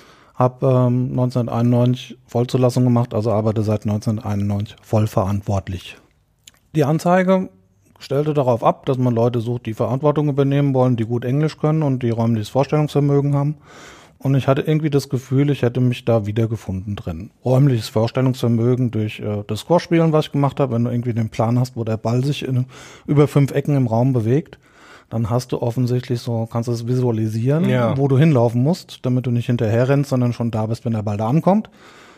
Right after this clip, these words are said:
Speaker 1: Solche Sachen mehr. Und das war so ein bisschen Motivation zu sagen, ich probiere die Auswahltests.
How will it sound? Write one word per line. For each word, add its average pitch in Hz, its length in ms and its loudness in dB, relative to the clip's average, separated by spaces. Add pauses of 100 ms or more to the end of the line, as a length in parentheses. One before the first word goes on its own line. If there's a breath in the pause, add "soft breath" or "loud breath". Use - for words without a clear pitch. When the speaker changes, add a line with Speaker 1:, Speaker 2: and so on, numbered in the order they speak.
Speaker 1:
Solche 123 280 0
Sachen 113 340 0
mehr. 143 180 2
Und 151 120 0
das 143 100 -4
war 151 140 2
so 147 60 0
ein 143 60 0
bisschen 143 280 0
Motivation 127 640 -2
zu 127 80 -4
sagen, 117 320 0 (580 soft breath)
ich - 280 -12
probiere 127 500 0
die - 160 -4
Auswahltests. 160 880 0